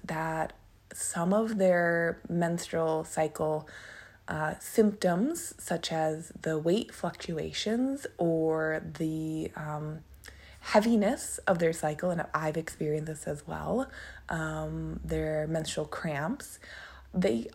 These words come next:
can notice, and this is not always, I'm not making any health claims here, but they can notice a reduction in the severity of those symptoms. And I think that comes from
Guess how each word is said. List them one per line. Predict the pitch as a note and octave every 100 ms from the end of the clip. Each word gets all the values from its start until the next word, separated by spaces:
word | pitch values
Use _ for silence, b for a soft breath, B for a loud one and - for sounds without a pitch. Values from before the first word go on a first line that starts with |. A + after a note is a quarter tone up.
| - - -
can | - - D4 E4+ F4 -
notice, | F#3+ E3 E3 E3
and | -
this | G#3+
is | B3
not | C#4 F#4
always, | F4 B3+ C#4+ F4+ - - -
I'm | F#3+
not | G3
making | D#4+ D#4+
any | E4 F4+
health | - F#3+ F#3+
claims | - F3+ E3+
here, | - E3+ B3 B B B B B - -
but | A#3+
they | C4
can | B3+ - E4
notice | C#4 A3+ A3 -
a | G#3
reduction | G#3 F#3+ F3+ F3+ - - G#3 G#3
in | - E3+
the | D#3+
severity | - F3 D#3 C#3+ C#3+ D3 F3 E3 D3 - _ _ _ _ _ - B B B -
of | E3+ D#3+
those | D#3+ D#3+
symptoms. | D3 C#3+ D3 D3
And | F#3+
I | G3+
think | G#3 C4 B3+
that | F#3 F#3 -
comes | - F3+ E3+ E3+ E3+ F3
from | - E3 D#3+ D#3 D#3+